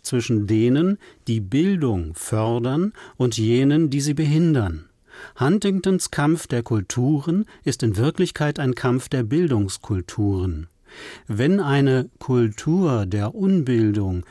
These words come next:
die Oberhand gewinnt, dann steht es schlecht um die Zukunft der Menschheit. Die Autoren sind der Chef des Berlin-Instituts für Bevölkerung, Doktor Rainer Klingholz, der schon mehrfach mein Gast war,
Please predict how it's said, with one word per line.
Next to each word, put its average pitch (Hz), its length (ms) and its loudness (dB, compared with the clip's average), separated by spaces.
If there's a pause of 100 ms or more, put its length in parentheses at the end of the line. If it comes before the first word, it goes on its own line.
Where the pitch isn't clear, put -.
(160)
die 101 80 -2
Oberhand 147 640 0
gewinnt, 113 500 0 (300)
dann 131 380 0 (100)
steht 123 320 -4
es 160 100 -2
schlecht - 640 -4
um 104 160 2
die 98 120 -2
Zukunft - 840 -2
der 147 120 0
Menschheit. 101 680 -2 (880)
Die 151 100 2
Autoren 160 680 2
sind 143 420 0
der 123 80 0
Chef 160 180 0
des 135 180 -2
Berlin-Instituts 160 920 0
für 127 160 -2
Bevölkerung, 143 720 0
Doktor 131 300 -2
Rainer 107 260 2
Klingholz, 135 880 2
der 120 100 -2
schon 101 240 0
mehrfach 107 420 -2
mein 117 220 2
Gast 123 360 -4
war, 143 300 0